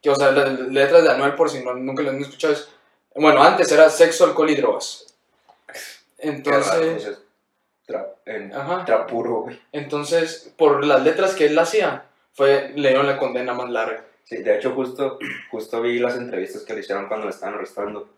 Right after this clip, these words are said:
Speaker 2: Y él, él decía que, o sea, "No sé por qué me arrestaron o me metieron directo", porque nos, hubo un pegote, pues. Eh, yo estoy seguro que es por la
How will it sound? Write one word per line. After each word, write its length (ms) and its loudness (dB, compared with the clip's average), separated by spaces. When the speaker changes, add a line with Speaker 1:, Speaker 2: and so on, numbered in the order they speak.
Speaker 2:
Y 160 -10
él, 420 -4
él 340 -6
decía 920 -2
que, 420 -8
o 80 -14
sea, 300 -10
"No 120 -8
sé 120 -2
por 240 -4
qué 300 0
me 80 -4
arrestaron 640 0
o 160 4
me 100 0
metieron 320 0
directo", 280 -2
porque 240 -6
nos, 240 -10
hubo 160 2
un 100 -2
pegote, 320 2
pues. 280 -12
Eh, 400 -4
yo 120 4
estoy 180 -4
seguro 380 2
que 80 -2
es 80 0
por 160 -6
la 60 2